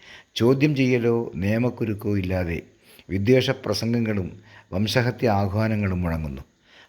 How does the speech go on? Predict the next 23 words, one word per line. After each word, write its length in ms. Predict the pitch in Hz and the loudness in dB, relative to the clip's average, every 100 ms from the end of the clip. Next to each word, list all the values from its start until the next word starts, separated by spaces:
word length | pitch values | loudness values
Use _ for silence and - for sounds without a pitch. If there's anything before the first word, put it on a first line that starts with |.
| - | 0
പാകിസ്ഥാനെതിരായ 920 | 113 123 123 - 131 120 117 117 113 | 2 2 0 2 2 2 2 4 2
സൈനിക 440 | 110 104 104 110 113 | 0 0 0 0 0
നടപടി 400 | 113 107 104 104 | 0 0 0 -2
വിശദീകരിച്ച 680 | 98 95 92 95 92 90 90 - - | -4 -4 -2 0 0 -2 -4 -4 -4
സൈനിക 480 | - 127 151 156 | 4 6 6 4
ഉദ്യോഗസ്ഥക്കെതിരിൽ 1120 | 160 127 117 127 131 - 123 113 104 101 87 - 90 | 2 2 0 0 0 -2 -4 -2 0 -2 -4 -10 -10
വിദ്വേഷ 360 | 98 127 123 | 0 2 2
പ്രസംഗം 480 | 127 104 98 113 120 | 0 -2 -2 0 2
നടത്തിയ 380 | 113 104 104 104 | 2 0 2 0
ബി 140 | 95 | 2
ജെ 200 | 92 98 | 0 0
പി 140 | 101 104 | 2 2
നേതാവ് 480 | 98 92 90 85 - - | 2 2 0 -2 -6 -8
ഇന്നും 440 | 87 104 98 73 - - - - | -2 2 0 -2 -12 -20 -18 -6
ഒരു 120 | 87 | -4
സംസ്ഥാന 480 | - 92 - 107 104 | -2 -4 0 2 2
മന്ത്രിസഭയിലുണ്ട്. 800 | 90 87 87 - 76 73 65 60 - _ _ _ _ _ - - - - - | 0 -2 -4 -6 -6 -8 -8 -12 -18 _ _ _ _ _ -20 -20 -20 -4 4
ആസാദി 540 | 143 160 175 175 170 | 6 6 4 4 4
എന്ന 200 | 165 156 | 0 0
വാക്കിന് 400 | 139 135 - 123 | 0 -2 -4 -6
സ്വാതന്ത്ര്യം 680 | 113 113 117 123 127 131 123 | -4 -4 -2 -2 -2 -4 -4
എന്നാണ് 280 | 98 98 85 | -2 -2 -2
അർത്ഥം. 280 | 69 - | -6 -10